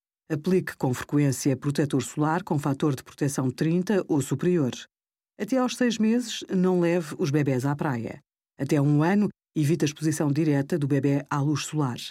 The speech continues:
Proteja as crianças com creme solar de índice elevado, t-shirt e boné. Enfrente as altas temperaturas com muita água.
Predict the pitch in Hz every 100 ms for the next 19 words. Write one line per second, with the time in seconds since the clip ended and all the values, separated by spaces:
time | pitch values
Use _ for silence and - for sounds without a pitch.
0 | - _ _ 180 180 160 143 127 165 165
1 | 170 147 147 - 139 170 170 151 147 165
2 | 175 170 143 139 165 170 135 120 147 131
3 | 156 180 202 247 - _ 254 240 233 220
4 | 220 - - _ 196 147 135 135 - _
5 | _ _ _ 175 156 165 170 151 135 131
6 | 135 143 143 151 156 190 175 156 - 147
7 | 151 190 190 180 139 113 104